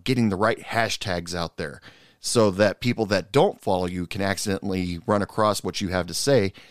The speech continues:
and possibly get more followers. That's the same thing in the bar. You come in there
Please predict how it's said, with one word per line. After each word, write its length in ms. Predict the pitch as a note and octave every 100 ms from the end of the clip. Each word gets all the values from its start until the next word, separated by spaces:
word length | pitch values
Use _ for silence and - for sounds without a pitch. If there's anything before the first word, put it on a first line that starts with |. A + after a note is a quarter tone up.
| _
and 220 | - A2+
possibly 400 | A#2 G#2+ G2 G2
get 160 | F2 F2+
more 180 | F2+ E2+
followers. 580 | - D3 G#2+ B1+ - - - _ _ _ _ _ _ _ _ -
That's 200 | C#3+ -
the 60 |
same 260 | - D#3+ C#3
thing 200 | D3 C#3+
in 100 | C3+
the 60 |
bar. 280 | A#2+ E3+ A2
You 160 | F#2+ A2
come 260 | - E3+
in 180 | C#3+ C#3
there 260 | B2+ A#2